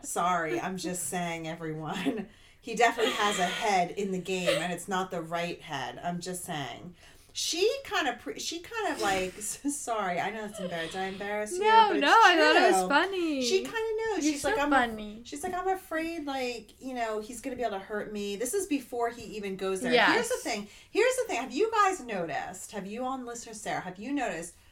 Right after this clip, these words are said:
Speaker 1: I know when she's off, when she's like, "Mm-hmm." She does a lot of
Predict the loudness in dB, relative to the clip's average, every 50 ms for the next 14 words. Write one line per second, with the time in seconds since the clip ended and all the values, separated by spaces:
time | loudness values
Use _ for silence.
0 | -20 _ -20 -20 _ _ _ _ _ _ _ _ _ 2 4 4 4 4 2 2
1 | 0 0 0 0 -2 -4 -4 -4 -6 -6 -6 -2 2 4 4 4 2 0 -4 -8
2 | -8 -6 -6 -6 -6 -4 -2 0 0 0 -2 -6 -12 _ _ -12 -10 -8 -8 -8
3 | -8 -8 -8 -8 -8 -8 -10 -12 -14 _ -8 -6 -4 -2 -2 -2 0 2 2 2
4 | 2 0 0 2 2 2 2 2 0